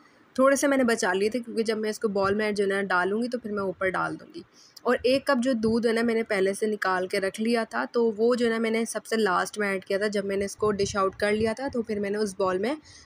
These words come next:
दूध ऐड कर दिया था। और जो है ना यहाँ पर बहुत मज़ेदार सी जो है ना हमारी शीर खुरमा जो है ना रेडी था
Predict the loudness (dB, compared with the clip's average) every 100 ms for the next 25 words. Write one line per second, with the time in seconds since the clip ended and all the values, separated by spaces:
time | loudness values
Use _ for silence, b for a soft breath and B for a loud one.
0 | -2 2 4 2 0 -2 -4 -4 -8 -12
1 | -20 -20 _ _ _ _ _ _ _ _
2 | -2 2 4 4 2 2 2 0 0 0
3 | 0 0 -2 -2 0 0 0 -2 -4 -2
4 | -2 -2 -2 -4 -6 -8 -10 -12 -14 -18
5 | -8 0 2 4 2 0 0 0 0 0
6 | 0 -2 -4 -2